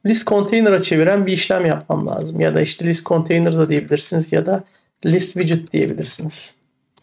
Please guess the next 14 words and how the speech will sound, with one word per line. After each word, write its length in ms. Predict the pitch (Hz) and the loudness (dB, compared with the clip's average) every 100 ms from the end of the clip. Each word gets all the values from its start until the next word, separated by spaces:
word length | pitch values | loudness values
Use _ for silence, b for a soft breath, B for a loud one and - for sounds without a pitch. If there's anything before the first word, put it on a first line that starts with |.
| _ b b b _ - | _ b b b _ -2
Burada 520 | 185 202 226 226 226 - _ 180 | 2 4 4 2 0 -10 _ 0
genelde 440 | 202 214 208 202 | 2 4 4 4
bir 60 | 202 | 2
işlemler 500 | 196 - 190 180 165 | 0 0 2 2 2
yapılır, 580 | 156 156 208 226 - - | 2 2 2 0 -4 -2
bazı 300 | 165 170 165 | 0 2 0
çevrimler 480 | 165 165 165 160 165 | 2 2 2 2 2
yaparsınız. 760 | 175 190 185 160 180 226 226 | 0 0 0 0 2 0 0
Sonra 320 | - 214 240 | -2 2 2
da 140 | 208 165 | 2 2
bu 140 | 185 | 0
list 200 | 190 - | 0 -2
container'ı 560 | - 196 190 214 180 165 | 0 0 0 2 2 2
alıp 320 | 170 226 - | 2 0 -4